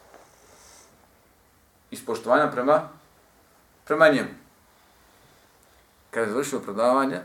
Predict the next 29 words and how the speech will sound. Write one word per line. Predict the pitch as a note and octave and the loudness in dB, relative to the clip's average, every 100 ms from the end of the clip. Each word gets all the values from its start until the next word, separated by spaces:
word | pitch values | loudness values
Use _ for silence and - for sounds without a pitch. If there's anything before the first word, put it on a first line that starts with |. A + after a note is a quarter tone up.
| - - | -14 -8
bilo | C3+ A2+ | -6 -6
je | |
nešto | A2 - F2+ - | -8 -12 -18 -10
riječi | G2+ F#2 E2 | -8 -8 -12
o | E2 D#2+ | -16 -16
iftaru, | E2 - G#2+ A2+ A2+ F2 | -14 -4 0 0 -2 -6
sahuru, | - F2 F#2+ A2+ A#2 G#2+ F2 D#2 - | -12 -12 -10 -6 -4 -4 -6 -12 -14
tako | - G2 - | -12 -12 -10
dalje. | F2+ G2 E2 - - _ _ - - _ _ _ - | -10 -10 -12 -20 -20 _ _ -20 -20 _ _ _ -4
<clears throat> | G3 C3+ - - - _ - - _ _ - _ _ - - | -2 -2 -6 -16 -20 _ -20 -20 _ _ -20 _ _ -20 -6
Uglavnom, | D3+ G3+ A#3+ A3 - - - _ _ _ - - _ _ _ _ | 6 8 10 8 6 -8 -20 _ _ _ -20 -20 _ _ _ _
od | C3+ - | -8 -6
pitanja | G#3 G3+ F3 | -6 -2 0
je | C#3+ | -2
bilo, | F3+ G3+ E3+ | -2 2 4
onaj, | D#3 D3 C3+ B2+ - - | 4 4 2 0 -4 -14
kaže | - B2+ B2 A#2+ | -2 -2 -2 -6
čovjek, | D#3 D#3 C3+ C3+ - - | -6 -4 -4 -6 -16 -14
Ebu | A#2+ C3 | -8 -6
Hanifi, | A#2+ A#2+ C#3+ D3 D#3 - - - _ _ | -6 -6 -8 -10 -16 -20 -20 -20 _ _
"Imam | B2+ C3 G#2 A#2+ | -6 -4 -4 -6
pitanje", | C3+ C3+ A#2 G#2 | -8 -6 -6 -6
kako | B2 A#2 | -8 -10
je | G#2+ | -14
pitanje? | A#2+ B2 - - - _ - - - - - - _ - _ - - - _ _ _ _ _ _ _ | -14 -10 -10 -12 -20 _ -20 -20 -20 -20 -20 -20 _ -20 _ -20 -20 -20 _ _ _ _ _ _ _
Mesela | A2+ A#2 B2 D#3 | -10 -8 -2 2
je | C3+ | 2
bila, | C#3 D#3 C3+ | 2 2 2
ako | - | 2